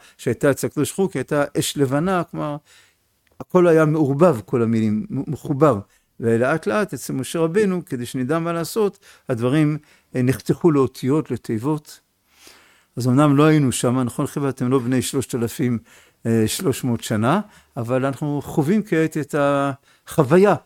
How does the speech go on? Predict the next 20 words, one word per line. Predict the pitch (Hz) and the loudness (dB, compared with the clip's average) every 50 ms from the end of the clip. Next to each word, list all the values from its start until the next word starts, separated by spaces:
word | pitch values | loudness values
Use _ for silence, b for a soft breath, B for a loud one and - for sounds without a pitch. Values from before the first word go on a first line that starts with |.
| b b b b b | b b b b b
של | - - 147 131 | -6 -2 0 0
מסירת | 135 131 - - - 139 135 131 | 0 0 -2 -2 0 -2 -2 -2
התורה. | 123 95 - 104 - | -2 -8 -8 -8 -8
עכשיו, | - - - 233 220 190 180 208 214 - B B B B B B B B | -6 -2 2 4 4 4 4 0 -2 -6 B B B B B B B B
האיגרת | 143 139 139 123 120 196 208 202 190 - | 4 4 4 6 6 6 6 6 4 4
הזאת, | 160 139 110 123 143 170 170 - | 4 4 6 6 4 4 4 4
למדנו | 143 127 139 156 156 143 | 4 6 6 6 6 4
אותה | 139 - - 147 139 131 | 2 2 2 2 2 0
כבר | - - 127 135 131 127 | 0 -2 -2 0 0 0
שבוע | 120 - - 123 110 127 135 120 | -2 -4 -4 -4 0 0 0 0
שעבר, | - - 123 104 98 92 104 110 120 151 190 196 - b b b b b | 0 -2 -2 -2 -2 0 0 0 0 0 0 -2 -4 b b b b b
אבל | 120 123 | -2 0
היא | 120 123 | 0 2
איגרת | 117 147 180 185 165 - - - | 4 4 4 4 2 0 -2 0
ענקית. | 147 151 151 135 - - 117 101 - - - - - _ b b b b b b b | 2 2 2 2 0 -4 -8 -8 -8 -10 -18 -20 -20 _ b b b b b b b
האיגרת | 127 135 135 208 220 220 - | 2 4 6 4 2 2 0
הזאת | 143 165 202 190 - | 0 2 0 2 2
היא | 180 160 151 147 147 117 - | 0 0 0 0 -2 -2 -2
נשלחה | 151 147 151 143 - - 147 139 131 - - 175 165 | 0 0 0 0 0 -2 -2 -2 -2 0 2 2 2
מחכמים | 156 139 127 - - 135 - - 135 127 151 165 151 160 | 2 0 -2 -4 -6 -8 -4 -2 0 2 2 2 2 2